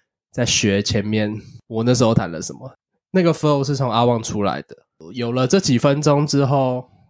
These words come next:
才开始继续往下。而且那时候我们超喜欢听 Crumbing，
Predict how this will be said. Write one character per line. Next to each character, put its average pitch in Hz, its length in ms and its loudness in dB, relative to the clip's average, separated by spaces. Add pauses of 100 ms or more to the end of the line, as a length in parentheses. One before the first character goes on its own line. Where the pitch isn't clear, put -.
(140)
才 131 180 0
开 131 180 0
始 135 200 -2
继 120 160 -4
续 120 120 -2
往 113 240 -4
下。 - 220 -12 (340)
而 147 80 -6
且 156 220 0
那 156 140 2
时 160 100 2
候 147 140 4
我 143 80 2
们 113 180 -4
超 123 180 0
喜 123 140 0
欢 107 160 -2
听 110 180 0
Crumbing， 104 580 -2